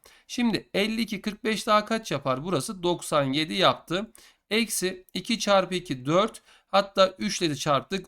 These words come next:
on iki. Şöyle hepsini bir çarpalım. Burası da kök altmış beş geldi. Kosinüs teta dediğin ifade de var yanında. On üçe eşitmiş. Doksan yediden on üç çıkarttığın zaman burası eksi seksen dört geldi.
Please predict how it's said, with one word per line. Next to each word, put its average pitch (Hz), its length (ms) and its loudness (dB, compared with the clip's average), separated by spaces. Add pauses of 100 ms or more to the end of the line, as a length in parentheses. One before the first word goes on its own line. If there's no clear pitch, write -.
(120)
on 196 180 2
iki. 143 440 -4
Şöyle 110 280 -6
hepsini 113 420 -6
bir 175 180 0
çarpalım. 208 600 0 (320)
Burası 208 300 0
da 185 80 -6
kök 208 280 -4 (140)
altmış 190 520 2
beş 208 280 -2
geldi. 165 540 2 (360)
Kosinüs 151 540 0
teta 185 640 -2
dediğin 143 480 -2
ifade 104 500 -2
de 92 140 -4
var 175 180 4
yanında. 208 580 -2 (120)
On 190 160 0
üçe 107 220 -2
eşitmiş. 147 520 -2 (320)
Doksan 220 340 -2
yediden 196 540 -2
on 208 140 -2
üç - 240 -10
çıkarttığın 196 520 0
zaman 143 260 -2
burası 180 260 -2
eksi 180 340 -6
seksen 185 540 -2
dört 180 220 0
geldi. 107 280 -2